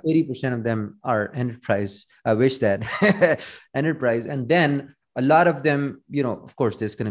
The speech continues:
be a lot of people moving from different roles, different companies, and there is so much movement in, uh,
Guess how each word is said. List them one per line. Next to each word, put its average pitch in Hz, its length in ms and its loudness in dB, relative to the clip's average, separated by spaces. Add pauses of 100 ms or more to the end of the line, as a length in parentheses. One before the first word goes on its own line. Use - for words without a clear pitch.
(140)
be 98 160 -8 (140)
a 113 40 -6
lot 120 180 2
of 110 60 -4
people 110 220 -8
moving 101 320 -6
from 92 200 -10
different 92 340 -10 (100)
roles, 95 480 -6
different 92 460 -10
companies, 95 640 -12
and 95 160 -12
there 101 100 -6
is 92 240 -10
so 127 220 -8
much 107 180 -8
movement 92 400 -8
in, 85 220 -10
uh, 82 240 -14